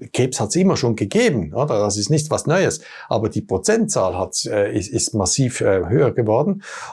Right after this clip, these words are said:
Und wenn man sich damit befasst, frühzeitig schon, dann, und sich dann mal da informiert, mal unabhängig informiert und nicht einfach mal diktieren lässt, was zu tun ist, sondern man selber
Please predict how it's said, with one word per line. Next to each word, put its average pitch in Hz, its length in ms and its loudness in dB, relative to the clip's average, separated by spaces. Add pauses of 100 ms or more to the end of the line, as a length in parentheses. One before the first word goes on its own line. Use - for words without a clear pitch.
Und 131 160 4
wenn 247 160 4
man 165 180 2
sich 135 160 -4
damit 131 400 -2
befasst, - 680 -2 (120)
frühzeitig 110 960 2
schon, 90 460 -2 (360)
dann, 147 360 -2 (200)
und 127 320 0
sich - 280 0
dann 131 140 2
mal 113 240 4
da 101 240 0
informiert, 113 800 2
mal 98 220 2
unabhängig 175 580 2
informiert 101 580 0
und 127 80 0
nicht 165 300 2
einfach 147 420 0
mal 117 180 2
diktieren 190 640 2
lässt, 117 380 0
was - 180 -2
zu - 140 0
tun 117 340 2
ist, - 260 -2 (220)
sondern 117 380 2
man 101 180 2
selber 113 480 2